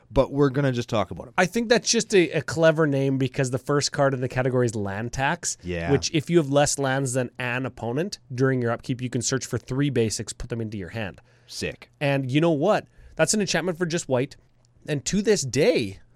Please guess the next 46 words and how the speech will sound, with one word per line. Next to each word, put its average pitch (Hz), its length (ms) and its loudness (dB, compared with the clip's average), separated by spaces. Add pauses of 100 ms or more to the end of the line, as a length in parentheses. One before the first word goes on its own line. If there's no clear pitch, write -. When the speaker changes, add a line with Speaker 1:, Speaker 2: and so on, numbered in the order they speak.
(100)
Speaker 2:
I 131 100 -2
think 165 300 -2
you 151 160 2
were 160 80 4
making 143 260 0
a 120 40 0
mistake 196 440 0
in 127 60 -8
thinking 139 280 -4
that 139 80 -2
you 135 100 -4
had 131 200 -4
to - 60 -2
search - 280 -4
for 117 140 -8
planes 185 560 -2
with 107 180 -4
it. - 160 -14
Speaker 1:
Yeah, 208 260 6
and, 143 80 -4
uh, 151 100 -4 (260)
'cause 165 160 2
I'm 170 140 4
so 180 200 6
used 180 300 2
to 160 80 -2
the 139 80 4
white 117 280 2
ramp 131 260 -4
card 113 160 -2
just 107 180 -8
finding 113 320 -4
planes. 123 400 -4
So 160 100 -2
even 226 220 4
when 226 100 4
I 151 80 0
played 170 360 -2
it, 131 120 0
I 160 120 2
would 185 160 -2
just 160 240 -4
find 143 240 -4
planes 165 260 -2
with - 100 -6
it. - 120 -18